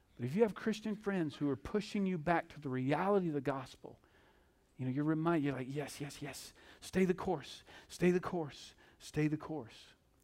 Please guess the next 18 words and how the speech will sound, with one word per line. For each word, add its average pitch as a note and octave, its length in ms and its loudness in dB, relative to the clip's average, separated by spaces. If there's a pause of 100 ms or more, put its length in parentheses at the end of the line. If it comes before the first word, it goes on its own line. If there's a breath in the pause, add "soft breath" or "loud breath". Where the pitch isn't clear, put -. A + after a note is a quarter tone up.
(140)
Christian E3 400 -2
friends D#3+ 340 2
are C3 160 -4
always D3+ 520 2
doing C3 320 -4
that. A#2 180 -6 (580 soft breath)
This C3+ 220 0
is D#3+ 120 -4
the E3 220 2
indescribable D3 880 -2
gift E3+ 420 0 (640 soft breath)
of D3+ 160 2
grace D#3 540 0
that C3+ 120 0
is C3+ 160 0
Christian C#3 580 -4
friendship. D3 440 -8 (960)
Well, D#3 240 4